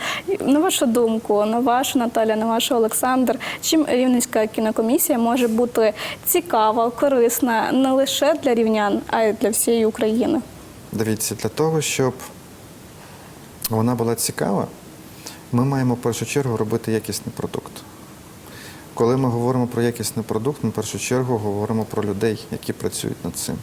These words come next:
Speaker 2: А через це, е, була і створена свого часу, були створені курси, а, про які вже пані Наталя зазначила, а,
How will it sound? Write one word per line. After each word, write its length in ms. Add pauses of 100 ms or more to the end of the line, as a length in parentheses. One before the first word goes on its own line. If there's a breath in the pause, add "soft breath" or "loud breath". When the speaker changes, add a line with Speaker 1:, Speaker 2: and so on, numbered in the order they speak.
(640 loud breath)
Speaker 2:
А 320
через 380
це, 520 (100)
е, 260 (320)
була 320
і 100
створена 960 (180)
свого 340
часу, 540
були 220
створені 380
курси, 400 (600)
а, 60
про 220
які 240
вже 220
пані 240
Наталя 360
зазначила, 600 (440 loud breath)
а, 420